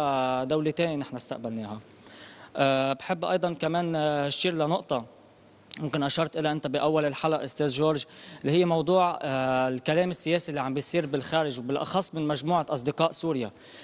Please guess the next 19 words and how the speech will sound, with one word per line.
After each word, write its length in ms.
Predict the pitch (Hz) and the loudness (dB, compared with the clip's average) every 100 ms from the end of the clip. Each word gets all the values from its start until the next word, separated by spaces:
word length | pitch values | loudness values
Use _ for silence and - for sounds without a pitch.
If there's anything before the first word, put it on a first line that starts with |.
| 151 - | -10 0
اللي 120 | 147 | 2
تشكلت 380 | - 196 185 156 | 2 2 0 -2
بالأساس 680 | 139 156 156 180 170 - - | -2 -2 0 0 0 -2 -2
من 160 | 160 170 | -2 2
أول، 400 | 185 180 170 151 | 4 4 2 2
آه، 300 | 143 143 143 | 2 2 2
الأزمة 640 | 147 185 160 170 170 170 | 2 0 0 0 0 0
بأكثر 420 | 147 165 170 170 | 0 -2 -2 -4
من 200 | 156 156 | -2 0
مائة 180 | 165 165 | 0 0
دولة، 400 | 139 160 143 135 | 0 0 0 0
هلأ 140 | 160 | -2
صاروا 460 | - 160 151 143 135 | 0 0 0 0 0
بظن 240 | 123 156 | 0 -2
حوالي 320 | 147 147 156 151 | 0 0 2 2
عشرة 300 | 147 - 151 | 0 0 -2
أو 100 | 135 | -2
اثناشر 400 | 151 156 147 139 | -2 -2 0 0
دولة، 360 | 151 156 120 | 0 0 -2